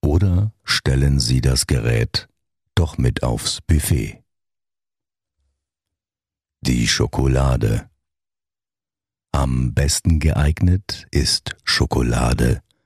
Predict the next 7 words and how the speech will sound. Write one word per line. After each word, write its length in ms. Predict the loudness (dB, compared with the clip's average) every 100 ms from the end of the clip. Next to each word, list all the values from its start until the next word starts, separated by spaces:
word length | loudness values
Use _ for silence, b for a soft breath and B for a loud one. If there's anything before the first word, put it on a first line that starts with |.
| _ _ _
mit 200 | -2 -2
einem 360 | 0 -2 -2 -2
hohen 480 | 0 2 2 2 -2 _
Kakaobutteranteil, 1700 | 0 0 0 -2 -2 -2 -2 -4 -2 -2 0 -2 -2 -2 -2 -2 -8 -12 _ _ _ _ _ -4
die 280 | 0 0 0
speziell 760 | -2 -4 -4 -2 0 2 0
für 560 | 0 -2 0 2 0 -4